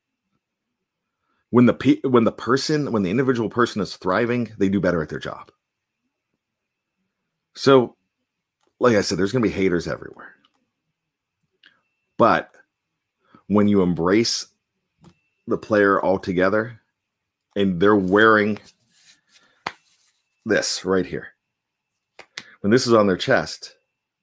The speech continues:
and we're wearing this as fans. Hey, I'm not a player. I get it.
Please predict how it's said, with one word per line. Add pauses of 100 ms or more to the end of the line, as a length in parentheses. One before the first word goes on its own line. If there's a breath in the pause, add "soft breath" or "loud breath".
(540 soft breath)
and
we're
wearing
this
as
fans. (640)
Hey,
I'm
not
a
player. (1400)
I
get
it.